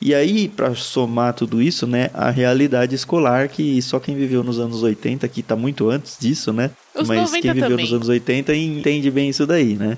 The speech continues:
Speaker 2: Uhum.
Speaker 1: "Cara de lacral", diziam ali na escola. "Bochecha de foice", os apelidos muitos.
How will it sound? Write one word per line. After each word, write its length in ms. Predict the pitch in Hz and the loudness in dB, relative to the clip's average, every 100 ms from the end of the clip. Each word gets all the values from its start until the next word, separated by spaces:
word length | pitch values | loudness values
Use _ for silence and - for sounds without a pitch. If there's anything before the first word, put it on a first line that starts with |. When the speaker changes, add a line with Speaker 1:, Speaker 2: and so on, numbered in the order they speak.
| - | -6
Speaker 2:
Uhum. 320 | - 214 220 180 | -6 -4 -2 0
Speaker 1:
"Cara 220 | 190 190 | 2 2
de 120 | 185 | 2
lacral", 920 | 190 185 - 175 175 175 170 165 156 | 2 2 2 2 4 4 2 2 2
diziam 540 | 143 143 127 127 120 120 | 2 0 2 0 0 -2
ali 80 | 113 | 0
na 160 | 113 | 0
escola. 460 | 113 - - 104 - | 0 -4 -6 -6 -4
"Bochecha 480 | - 160 - 170 - | -2 -2 0 0 0
de 140 | 165 | -4
foice", 580 | 170 - 160 165 160 151 | -8 -2 2 4 4 0
os 80 | 123 | -2
apelidos 480 | 131 131 123 131 123 | -2 0 0 2 0
muitos. 880 | 120 123 160 147 - - - - - | -2 0 0 -2 -6 -10 -8 -8 -12